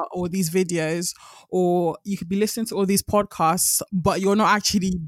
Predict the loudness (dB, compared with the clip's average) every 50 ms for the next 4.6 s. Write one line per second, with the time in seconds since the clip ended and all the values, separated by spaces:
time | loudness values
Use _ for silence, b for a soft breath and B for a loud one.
0 | -12 -10 -4 0 2 4 4 4 4 4 2 0 0 0 -2 0 0 0 2 2
1 | 2 2 0 -2 -6 -6 -6 -6 -6 -4 -2 -2 0 0 0 0 -2 -2 -4 -6
2 | -6 -6 -4 -4 -4 -2 0 0 0 0 -2 -4 -6 -4 -2 0 0 0 0 -2
3 | -2 -4 -4 -4 -6 -6 -4 -6 -6 -6 -8 -10 -10 -8 -8 -8 -8 -8 -6 -4
4 | -4 -2 -2 -2 0 0 0 0 -2 -4 -6 -10